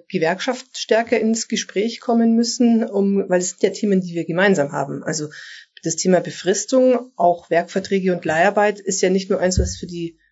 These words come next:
Menschen als solches ein richtiges Problem ist, sondern es erschwert ja auch die gewerkschaftliche Organisationsmacht. Also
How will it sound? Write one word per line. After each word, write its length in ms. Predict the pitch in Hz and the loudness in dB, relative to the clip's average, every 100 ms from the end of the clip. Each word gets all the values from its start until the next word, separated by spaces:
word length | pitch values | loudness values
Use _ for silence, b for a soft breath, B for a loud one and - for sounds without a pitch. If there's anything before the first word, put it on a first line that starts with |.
| _ | _
Menschen 320 | 185 190 196 190 | 0 2 4 2
als 160 | 175 | 2
solches 440 | 185 208 220 214 214 | 4 2 2 -2 2
ein 120 | 196 | 2
richtiges 540 | 185 208 - 226 196 | 2 -4 -2 -2 -2
Problem 380 | - 190 185 214 | -4 -6 0 2
ist, 120 | 208 | 4
sondern 240 | 214 196 185 | 4 2 2
es 120 | 247 | 0
erschwert 360 | 180 - 190 190 | -4 0 -2 0
ja 120 | 185 | 0
auch 140 | 170 | -2
die 120 | - - | -6 -4
gewerkschaftliche 680 | 170 175 - 185 185 170 | 0 0 -2 -8 -6 -2
Organisationsmacht. 1400 | 165 165 160 147 - 202 190 - - - 156 147 - - _ B B | -2 -2 -6 -6 0 2 2 0 -10 -8 -6 -6 -10 -20 _ B B
Also 280 | 156 160 | -4 -4